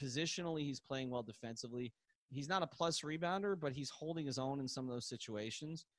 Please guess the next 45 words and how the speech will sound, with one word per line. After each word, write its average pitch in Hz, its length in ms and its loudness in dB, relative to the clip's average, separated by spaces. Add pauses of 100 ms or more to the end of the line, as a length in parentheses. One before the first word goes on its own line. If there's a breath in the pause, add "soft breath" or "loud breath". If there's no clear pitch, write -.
(440)
I, 113 220 0
I 135 160 6
don't 185 180 6
have 160 160 4
any 147 200 2
issue 156 360 0
with 123 200 0
playing 117 280 -2
Duncan 107 340 -4
down 101 220 -2
the 98 60 -2
stretch - 340 -2
of 110 40 -12
those 107 140 -2
games, 147 240 -2
and 170 60 -4
he 160 60 -2
gives 160 200 2
you 165 80 2
more 156 200 4
size 151 480 4
than 131 100 2
Herro 135 340 4
or 127 100 4
Nunn 147 240 4
do. 80 160 -6 (600)
So, 135 560 6
I, 127 100 2 (200)
look, 151 160 4 (180)
there, 185 260 6 (220)
there's 240 140 2
another 254 260 8
reason. 190 320 4
I'm 143 140 -2
gonna 180 120 -2
come 190 140 -2
back 180 220 6
to 147 80 0
this. 127 100 0
I 135 80 2
think 143 180 -4
we 131 80 -2
close 110 320 0
with 85 100 -14
this, 73 220 -12